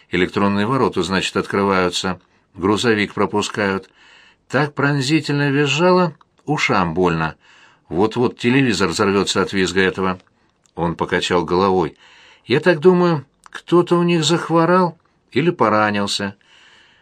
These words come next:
Гарси рассказал, что, наверное, вообще забыл бы о путанице с адресами,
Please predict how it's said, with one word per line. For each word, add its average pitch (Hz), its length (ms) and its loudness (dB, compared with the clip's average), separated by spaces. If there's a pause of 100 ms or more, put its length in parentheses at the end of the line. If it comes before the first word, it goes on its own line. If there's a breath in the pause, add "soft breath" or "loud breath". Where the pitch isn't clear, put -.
(100)
Гарси 87 420 0
рассказал, 101 480 -2
что, - 160 -8
наверное, 101 380 -2
вообще 117 360 -4
забыл 101 400 0
бы 90 240 0 (380 soft breath)
о 101 160 -2
путанице 110 640 -4
с - 100 -2
адресами, 170 720 0